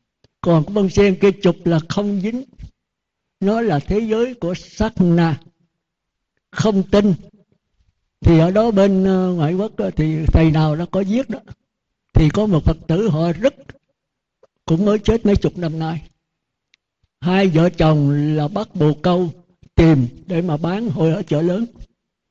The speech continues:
Khi tiếp thu rồi hai ông bà chạy qua bên.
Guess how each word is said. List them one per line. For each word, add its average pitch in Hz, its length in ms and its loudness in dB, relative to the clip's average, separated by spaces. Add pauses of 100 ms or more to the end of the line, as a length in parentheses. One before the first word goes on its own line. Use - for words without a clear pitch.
(260)
Khi 208 220 0
tiếp 254 260 -4
thu 190 200 6
rồi 156 140 0
hai 175 180 0
ông 175 140 -4
bà 165 140 0
chạy 165 280 2
qua 180 140 2
bên. 165 240 -4